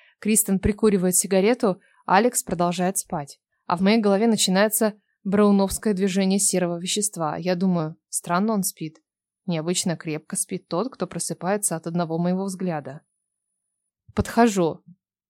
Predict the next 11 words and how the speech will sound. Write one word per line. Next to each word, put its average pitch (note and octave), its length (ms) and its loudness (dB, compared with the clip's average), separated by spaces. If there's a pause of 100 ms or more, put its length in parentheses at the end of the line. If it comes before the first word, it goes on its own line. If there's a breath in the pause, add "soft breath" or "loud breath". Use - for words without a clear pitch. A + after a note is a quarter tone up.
(260)
«О, B3 640 8
а A3+ 100 6
ты, - 140 4
я G3+ 160 8
смотрю, C#4 360 6
ещё B3 200 8
и C4+ 60 10
мазохистка C4+ 600 6
или D#4+ 160 8
любишь F#3+ 280 4
втроём?» E3+ 640 0